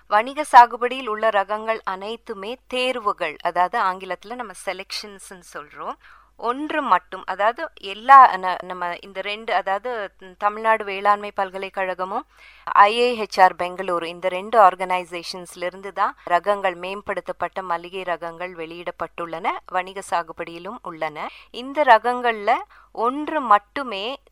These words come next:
காமா கதிர்களை கொண்டு உருவாக்கப்பட்ட மியூட்டன்ட், அதாவது மரபணு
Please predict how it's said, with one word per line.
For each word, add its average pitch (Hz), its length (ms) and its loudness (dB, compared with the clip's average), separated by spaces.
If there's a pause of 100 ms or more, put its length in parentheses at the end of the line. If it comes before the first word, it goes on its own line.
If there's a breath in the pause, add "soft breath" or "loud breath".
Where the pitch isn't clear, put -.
(120)
காமா 247 460 8
கதிர்களை 202 640 0
கொண்டு 202 340 -8
உருவாக்கப்பட்ட 196 800 -2
மியூட்டன்ட், 208 680 -6
அதாவது 175 520 -4
மரபணு 233 720 2